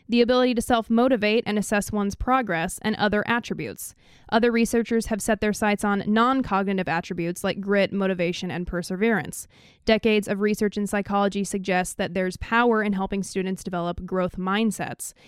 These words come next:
In other words, if educators change the way disadvantaged students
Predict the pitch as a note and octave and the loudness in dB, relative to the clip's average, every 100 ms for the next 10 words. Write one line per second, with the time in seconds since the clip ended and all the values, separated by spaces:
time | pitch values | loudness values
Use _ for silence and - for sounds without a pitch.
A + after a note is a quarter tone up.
0 | - - G3+ G3 F#3 F3+ F#3+ - G3+ - | -14 -4 0 2 2 2 -2 -2 -4 -2
1 | G3 G3+ G3 G3 F#3+ - G#3 G3+ G#3 G3+ | -2 -2 0 0 -2 -2 -2 0 -2 -2
2 | F#3 F3 F#3 A3 G#3 G#3+ F#3+ F#3+ F#3 F3+ | -2 -2 0 0 0 -2 -2 -2 -2 -6
3 | - - - - G3+ F3 E3+ | -10 -16 -8 -2 0 -2 -6